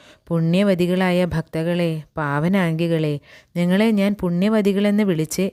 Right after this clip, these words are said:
നമോവാകം ചെയ്യാണ്. നിങ്ങളോളം കൃഷ്ണഭക്തിയുള്ളവരെ ഈ ഭൂമണ്ഡലത്തിൽ വേറെ ആരുമില്ല.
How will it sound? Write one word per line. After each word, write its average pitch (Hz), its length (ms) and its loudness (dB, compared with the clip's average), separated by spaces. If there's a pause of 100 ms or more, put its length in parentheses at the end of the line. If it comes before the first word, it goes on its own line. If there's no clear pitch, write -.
(320)
നമോവാകം 175 800 2
ചെയ്യാണ്. 156 460 -2 (560)
നിങ്ങളോളം 240 680 4
കൃഷ്ണഭക്തിയുള്ളവരെ 190 1160 -2
ഈ 165 100 -2 (280)
ഭൂമണ്ഡലത്തിൽ 196 880 0 (120)
വേറെ 156 280 -4 (120)
ആരുമില്ല. 165 560 0